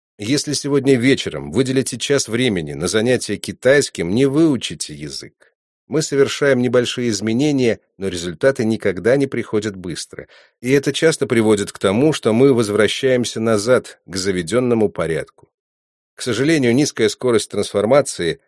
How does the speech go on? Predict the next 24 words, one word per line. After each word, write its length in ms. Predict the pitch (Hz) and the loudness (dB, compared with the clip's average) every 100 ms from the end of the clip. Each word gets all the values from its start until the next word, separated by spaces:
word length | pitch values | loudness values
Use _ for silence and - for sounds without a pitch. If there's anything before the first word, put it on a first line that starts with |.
| _ | _
облегчает 640 | 90 101 110 - 160 143 | -8 -6 -4 -2 2 2
для 160 | 104 110 | 2 2
нас 260 | 127 127 | 4 2
следование 580 | - 107 131 123 113 110 | -2 0 0 2 2 2
плохим 460 | - 101 92 120 120 | 2 0 0 -4 -6
привычкам. 580 | 80 69 67 - - - _ _ _ _ | -6 -8 -12 -14 -18 -20 _ _ _ _
Если 300 | 131 160 156 | -4 -2 -2
сегодня 500 | - 143 151 139 127 | -4 -2 -2 2 2
вы 140 | 113 123 | 2 0
едите 440 | 120 127 113 107 | 0 -4 -4 -4
вредную 560 | 101 131 113 101 98 - | 2 2 4 2 0 0
и 120 | 104 | -4
калорийную 640 | - 107 107 98 87 85 | 0 2 2 0 -4 -6
пищу, 580 | - - 160 - - 147 - _ - | -8 -8 -6 -6 -4 -6 -8 _ -14
весы 380 | 87 98 - 175 | -8 -6 -4 -2
не 100 | 156 | 0
покажут 560 | - 113 151 123 80 | 2 2 4 2 2
существенных 720 | - 85 - 82 - 73 76 85 | -8 -10 -8 -8 -10 -12 -10 -10
изменений. 680 | 78 80 76 65 62 - _ - _ | -10 -10 -10 -14 -16 -20 _ -20 _
Если 260 | 104 101 117 | -6 -4 -2
вы 240 | 107 113 | 0 0
сегодня 720 | - - 139 143 151 - 73 76 | -2 -6 -2 4 4 4 -2 -6
работаете 580 | 90 98 95 90 - | -4 -4 -4 -6 -6
допоздна 600 | 90 - 95 92 123 113 | -8 -4 -4 0 0 0